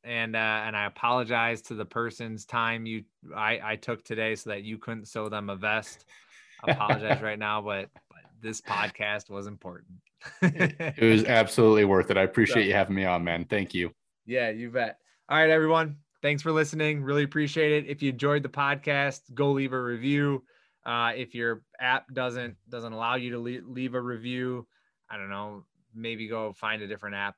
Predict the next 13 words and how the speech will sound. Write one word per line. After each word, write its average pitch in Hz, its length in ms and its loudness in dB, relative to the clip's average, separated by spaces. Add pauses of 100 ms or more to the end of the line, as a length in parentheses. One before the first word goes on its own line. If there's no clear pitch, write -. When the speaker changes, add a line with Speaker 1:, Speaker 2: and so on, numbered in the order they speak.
(100)
Speaker 1:
that 101 160 -12
you 104 100 -16
can 104 160 -14
leave 98 160 -10
a 98 80 -12
review 95 300 -10
on, 92 260 -10
I 92 120 -14
guess, 95 380 -16 (120)
or - 40 -20
something. - 500 -10
Speaker 2:
<laughs> - 60 -18 (200)
Speaker 1:
Um, 147 500 2